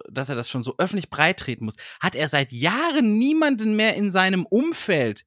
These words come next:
der ihm mal sagt, dass er einfach nur manchmal ein kleines Arschloch ist, weißt du? Da,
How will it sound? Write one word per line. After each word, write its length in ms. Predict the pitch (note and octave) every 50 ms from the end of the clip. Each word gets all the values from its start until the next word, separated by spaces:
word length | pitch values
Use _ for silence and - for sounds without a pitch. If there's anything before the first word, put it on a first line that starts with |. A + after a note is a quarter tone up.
| _
der 240 | - C#3 D#3 F#3 E3+
ihm 140 | - G#3 G3+
mal 240 | F#3 F3 D#3+ D3 C#3
sagt, 560 | B2 A#2+ C3 C#3 D3+ F3 G#3+ A#3 - - - _ _ _
dass 180 | - D#3 E3+ D3
er 140 | F3+ F3 -
einfach 420 | C#3 D#3+ G3+ A#3+ - A3+ G#3 -
nur 140 | F#3+ F#3 F#3+
manchmal 440 | F3+ F3+ F3 F#3 - - G3 F3+ F3+
ein 60 | D#3+
kleines 380 | - F3+ E3 D#3+ E3+ E3+ D3+ - -
Arschloch 480 | B2 C#3+ C3+ A#2+ - - A2 F#2 -
ist, 240 | - - D#2+ - -
weißt 220 | F2 F2+ F#2 - -
du? 160 | C3+ F#3+ - _ _ _ _ _ _ _ _ _ _ _ _ _
Da, 160 | - E3 D#3+